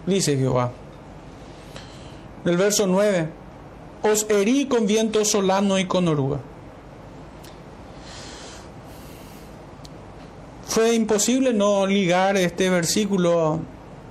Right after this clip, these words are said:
a las palabras del profeta Joel. Y meditando en ellas, llego a esta idea, que quienes resistan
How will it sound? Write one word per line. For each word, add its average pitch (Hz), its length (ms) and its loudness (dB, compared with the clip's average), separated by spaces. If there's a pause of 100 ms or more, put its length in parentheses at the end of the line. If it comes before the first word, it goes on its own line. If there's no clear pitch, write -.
(640)
a 175 120 2
las 180 140 2
palabras 190 440 4
del 196 140 4
profeta 185 400 2
Joel. 190 320 2 (880)
Y 202 60 2
meditando 220 480 4
en 226 100 2
ellas, 214 420 2 (2250)
llego 214 300 4
a - 20 4
esta 190 160 2
idea, 151 360 2 (800)
que 208 240 2
quienes 220 320 4
resistan 208 760 2